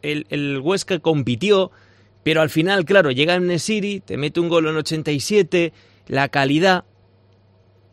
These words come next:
Y nos íbamos contentos, porque era Primera División. Es que lo que sucedió el sábado en Butarque es un equipo que hasta hace poco lo mirabas de tú a tú.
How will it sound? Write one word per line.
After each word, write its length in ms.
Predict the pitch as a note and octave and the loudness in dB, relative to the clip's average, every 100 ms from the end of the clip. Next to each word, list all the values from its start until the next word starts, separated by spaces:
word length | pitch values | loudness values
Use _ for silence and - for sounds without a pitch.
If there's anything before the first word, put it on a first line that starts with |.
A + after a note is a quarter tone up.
| _ _ _ _ _ _ _ _ _ - | _ _ _ _ _ _ _ _ _ -12
Y 100 | - | -2
nos 120 | F3+ E3+ | 0 4
íbamos 320 | A#3 B3 - | 4 4 2
contentos, 640 | E3 D#3+ A3 A#2 E2+ - | 2 2 0 -2 -8 -8
porque 240 | - A#2+ | -6 -4
era 140 | C#3 D3 | -2 -2
Primera 320 | C3+ C3 A#2+ | -2 -2 -2
División. 420 | A2+ G2 G#2 E2+ - _ _ _ _ _ _ _ _ _ | -2 -4 -6 -10 -18 _ _ _ _ _ _ _ _ _
Es 120 | - | -4
que 80 | G#3+ | 0
lo 100 | G3+ | 2
que 80 | D3 | 0
sucedió 460 | C3 B2 C#3 G3 | -2 -2 0 2
el 120 | F#3+ C3+ | 0 -2
sábado 680 | - F3 D3+ B2+ C3 C3 - | -2 0 0 0 0 -2 -10
en 720 | - B2 B2 A#2 A2+ A2 G#2+ - | -6 -4 -2 -4 -6 -8 -10 -12
Butarque 680 | A#2 A#2 D#3+ D3+ - B2 B2 | -8 -2 0 0 0 -2 -2
es 200 | B2+ - | -4 -6
un 140 | - D3+ | -4 -4
equipo 320 | C#3 C3+ C#3 | -4 -4 -2
que 180 | B2+ - | -2 -2
hasta 260 | B2+ - C#3 | -6 0 0
hace 220 | C3 C3+ | 0 -2
poco 400 | D3 B2+ C#3+ D#3+ _ _ _ _ | -2 -2 -2 -4 _ _ _ _
lo 160 | B2+ A#2+ | -6 -4
mirabas 360 | A#2+ B2 D#3+ | 0 2 2
de 140 | B2+ A#2 | 0 -2
tú 160 | C#3+ | 0
a 80 | B2+ | 0
tú. 220 | - F#3 | 2 0